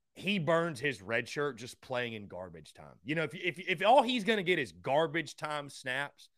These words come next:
give those to Bailey. Give those to Davis. Give those to Gauthier. Hell, give 'em to Dak Joyner if you wanna give a quarterback garbage time snaps. Don't give 'em to Luke Doty. I, I just,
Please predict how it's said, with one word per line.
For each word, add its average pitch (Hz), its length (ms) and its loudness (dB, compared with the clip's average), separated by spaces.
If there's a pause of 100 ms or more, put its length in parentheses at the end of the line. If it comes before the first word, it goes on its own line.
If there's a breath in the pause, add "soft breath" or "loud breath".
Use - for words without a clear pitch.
(600)
give 277 240 2
those 165 280 4
to - 60 -8
Bailey. 82 460 -12 (200)
Give 285 220 4
those 175 280 6
to 123 60 -4
Davis. 98 460 -8
Give 269 240 0
those 190 260 8
to 131 60 -6
Gauthier. 143 460 4 (160 soft breath)
Hell, 226 220 8
give 285 300 2
'em 262 180 2
to 175 120 4
Dak 170 440 2
Joyner 143 440 -2 (600)
if 147 160 -2
you 196 100 0
wanna 208 200 2
give 170 140 4
a 147 60 -2
quarterback 160 680 4 (440)
garbage 151 520 4
time 107 340 -4
snaps. 95 480 -6
Don't 190 180 4
give 160 140 2
'em 135 80 -4
to 110 80 -6
Luke 92 180 -8
Doty. 76 300 -16 (160)
I, 131 160 2
I 147 80 4
just, - 280 -10